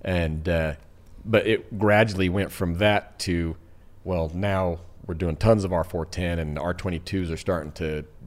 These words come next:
disappear. And then it finally got to where they just said, "Okay, no more R twenty-two units. We're, we're no longer gonna make R twenty-two refrigerant"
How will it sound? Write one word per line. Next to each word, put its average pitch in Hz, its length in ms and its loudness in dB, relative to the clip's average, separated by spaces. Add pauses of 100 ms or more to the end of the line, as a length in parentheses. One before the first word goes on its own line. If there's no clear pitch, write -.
(140)
disappear. 90 680 -2 (380)
And 90 280 2
then 92 140 0
it 87 140 -4
finally 92 280 0
got 87 160 -2
to - 40 -10
where 85 120 0
they 82 80 -2
just 82 180 -6
said, 90 140 2
"Okay, 87 320 2
no 85 120 -2
more 92 200 0
R 90 80 0
twenty-two 90 420 -6
units. 87 560 -4 (420)
We're, 76 520 0 (320)
we're 80 260 -2
no 92 260 4
longer 101 380 6
gonna 87 180 2
make 98 280 4
R 95 120 6
twenty-two 101 460 2
refrigerant" 85 520 2